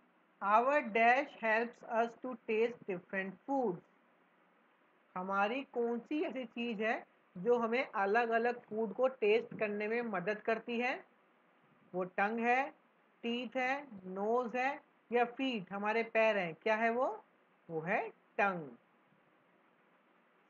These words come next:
Second, we can smell with the help of our dash। हम smell किसकी मदद से करते हैं?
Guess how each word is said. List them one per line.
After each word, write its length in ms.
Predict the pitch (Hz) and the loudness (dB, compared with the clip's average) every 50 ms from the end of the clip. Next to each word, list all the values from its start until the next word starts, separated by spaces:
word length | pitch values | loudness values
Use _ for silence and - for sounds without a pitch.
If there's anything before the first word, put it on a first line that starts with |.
| _ - | _ 0
Second, 420 | 240 233 - - - 185 160 143 135 - _ _ _ _ _ _ _ _ _ _ - | 2 2 2 0 -4 -6 -6 -6 -10 -16 _ _ _ _ _ _ _ _ _ _ -12
we 260 | 165 208 262 302 294 | -8 -4 -4 -4 -4
can 260 | - - 311 320 311 302 | -4 -6 -6 -6 -6 -8
smell 440 | _ - 240 233 233 240 254 269 262 226 | _ -6 -2 0 2 2 0 0 -2 -4
with 220 | 208 240 240 202 202 | -2 -2 -2 0 2
the 120 | 240 240 | 2 2
help 400 | 208 196 214 202 208 233 220 - - | 2 2 2 2 0 0 -2 0 2
of 240 | 220 214 196 180 202 | 4 4 2 2 2
our 320 | 190 175 175 180 226 254 262 220 196 220 | 2 2 2 2 2 0 0 0 0 2
dash। 360 | 226 226 208 170 151 147 - - _ _ _ _ _ _ _ _ _ _ _ _ _ _ _ _ _ _ - | 2 4 4 2 0 -4 -8 -12 _ _ _ _ _ _ _ _ _ _ _ _ _ _ _ _ _ _ -4
हम 180 | 202 208 226 233 | -2 -2 -2 -2
smell 540 | 226 - - 226 226 226 240 247 247 214 156 147 147 - _ _ _ _ _ _ _ _ _ _ - | -6 -6 -4 0 2 4 4 4 2 0 -2 -4 -8 -14 _ _ _ _ _ _ _ _ _ _ -8
किसकी 300 | 226 - - - 277 277 | -8 -8 -8 -8 -4 -4
मदद 260 | 269 262 262 254 262 | -2 0 0 -2 0
से 100 | - 277 | -2 -2
करते 300 | 269 277 262 254 - 277 | 0 0 -2 -2 -2 -4
हैं? 220 | 262 262 269 294 | -2 -2 -2 -2